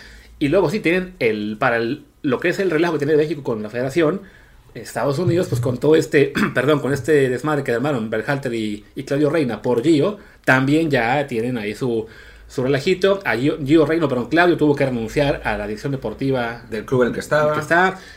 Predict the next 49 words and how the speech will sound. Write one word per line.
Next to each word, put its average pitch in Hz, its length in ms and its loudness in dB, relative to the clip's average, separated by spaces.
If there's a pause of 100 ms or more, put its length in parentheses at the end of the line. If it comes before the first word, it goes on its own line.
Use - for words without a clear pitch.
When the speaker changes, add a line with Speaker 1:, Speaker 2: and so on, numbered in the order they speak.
Speaker 1:
O - 40 -20
sea, 101 320 -2
Berhalter 156 580 2
Speaker 2:
Yo, 135 60 -2
Speaker 1:
sigue 151 140 2
Speaker 2:
eh, - 20 4
Speaker 1:
esperando 143 420 0
a 139 60 2
que 113 400 0
se 143 100 -6
caigan 147 280 0
todos 151 120 2
los 135 40 -6
canes 139 140 -4
para 120 140 -2
quedarse 127 440 0
él. 180 120 4
Es - 100 -8
un 175 220 -4
Speaker 2:
echaron 175 400 2
a 151 100 0
John 156 200 0
Brooks, 202 300 6
que 165 80 0
era 156 100 4
el, 139 160 4
el, 123 180 -2
creo 156 140 -4
que 139 120 -8
John 107 120 -4
Brooks, 98 180 -8
el, 110 180 -6
el 113 160 -2
director 117 360 0
deportivo. 135 420 2
O 143 60 -2
sea, - 380 -2
traen 240 240 4
un 262 120 2
pinche 226 320 0
cagadero. 170 360 0 (160)
Después 190 360 0
hace 196 240 2
Hércules 208 340 2
Gómez 139 460 -2 (500)
una, 135 880 0 (100)
una 160 160 -2
encuesta 156 400 0
de, 131 200 -2